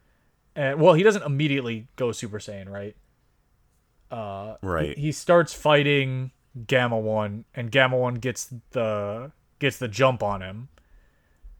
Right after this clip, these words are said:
Speaker 2: Bro, let's just call this what it is. Gamma one beats the crap out of
Speaker 1: <laughs> Yeah,
Speaker 2: Gohan.
Speaker 1: yeah.
Speaker 2: He kinda start, he s-, he, he s-, he kinda starts holding his own when he, like, actually starts transforming and getting serious. But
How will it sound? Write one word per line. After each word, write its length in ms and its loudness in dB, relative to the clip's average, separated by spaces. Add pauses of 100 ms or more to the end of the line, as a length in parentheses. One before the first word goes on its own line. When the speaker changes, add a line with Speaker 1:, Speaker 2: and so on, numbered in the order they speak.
(140)
Speaker 2:
Bro, 360 2 (260)
let's 160 -2
just 180 -2
call 220 2
this 180 -2
what 140 2
it 80 0
is. 220 -2
Gamma 320 -2
one 240 2
beats 280 -4
the 80 -6
crap 300 0
out 80 -2
of 80 2
Speaker 1:
<laughs> 40 6
Yeah, 120 8
Speaker 2:
Gohan. 320 -2
Speaker 1:
yeah. 360 4
Speaker 2:
He 40 -2
kinda 340 4
start, 260 2
he 100 0
s-, 240 -4
he, 180 -2
he 200 -2
s-, 280 -6
he 140 -2
kinda 420 0
starts 340 2
holding 340 -2
his 180 -4
own 240 0
when 80 0
he, 80 0
like, 280 0
actually 400 -2
starts 280 -4
transforming 640 -6
and 100 -8
getting 220 -4
serious. 600 -8 (520)
But 360 2